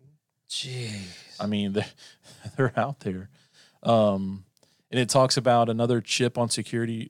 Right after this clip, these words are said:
Speaker 2: another chip on the security sh-, shoulder is the amount of data that needs to be encrypted against the inexorable development of quantum computing. Com-,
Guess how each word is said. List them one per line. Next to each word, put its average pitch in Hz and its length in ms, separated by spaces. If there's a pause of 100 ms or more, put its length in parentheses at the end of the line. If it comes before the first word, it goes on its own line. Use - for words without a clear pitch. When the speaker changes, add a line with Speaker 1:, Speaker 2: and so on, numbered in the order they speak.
Speaker 2:
another 127 320
chip 135 380
on 120 80
the 117 60
security 120 420
sh-, - 160
shoulder 117 380
is 107 140
the 107 100
amount 104 260
of 101 80
data 107 240
that 104 140
needs 104 160
to - 80
be 101 200
encrypted 104 440
against 104 340
the 98 200
inexorable 104 840
development 101 500
of 92 140
quantum 113 360
computing. 95 500 (720)
Com-, 113 220